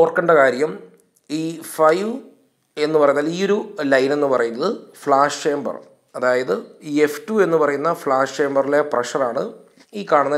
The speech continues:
ലൈൻ. ഇനി അതുപോലെ ഈ ഒരു ലൈൻ റെപ്രസെന്റ് ചെയ്യുക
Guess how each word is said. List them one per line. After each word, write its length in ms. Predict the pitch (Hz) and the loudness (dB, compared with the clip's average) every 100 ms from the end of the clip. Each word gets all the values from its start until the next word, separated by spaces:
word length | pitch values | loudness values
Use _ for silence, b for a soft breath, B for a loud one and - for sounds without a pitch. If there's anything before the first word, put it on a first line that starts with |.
| 120 | -4
ലൈൻ. 140 | 90 - _ _ _ _ _ _ _ _ _ _ b b b b b b b | -6 -12 _ _ _ _ _ _ _ _ _ _ b b b b b b b
ഇനി 100 | 170 170 | 2 4
അതുപോലെ 360 | 160 170 175 185 185 | 6 6 6 4 0
ഈ 40 | 185 202 | 2 6
ഒരു 100 | 190 | 8
ലൈൻ 200 | 160 160 160 147 | 6 4 2 0
റെപ്രസെന്റ് 480 | 151 147 160 151 151 | 0 -2 0 0 0
ചെയ്യുക 200 | 147 | 2